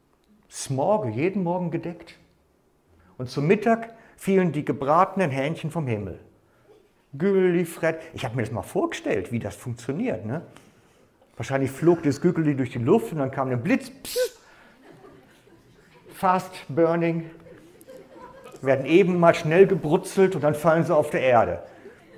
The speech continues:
Und unten steht Sterntaler-mäßig dann die Leute und warten drauf, dass die gebratenen Hähne runterfallen. Das muss lustig gewesen sein. Und vieles mehr. Sie haben es alles erlebt.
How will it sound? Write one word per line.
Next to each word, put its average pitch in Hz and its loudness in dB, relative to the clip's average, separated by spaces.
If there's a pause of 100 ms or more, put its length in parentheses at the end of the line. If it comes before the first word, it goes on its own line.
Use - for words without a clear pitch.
(180)
Und 135 -6
unten 180 4
steht 160 2
Sterntaler-mäßig 170 2
dann 147 2
die 135 -2
Leute 170 0
und 160 -4
warten 160 2
drauf, 147 0
dass 151 -2
die 165 -2
gebratenen 131 -2
Hähne 131 -2
runterfallen. 127 -4 (500)
Das - -18
muss 139 -4
lustig 214 -2
gewesen 95 -4
sein. 135 -6 (1500)
Und 139 -2
vieles 196 4
mehr. 123 0 (280)
Sie 180 8
haben 196 8
es 190 -2
alles 247 4
erlebt. 196 2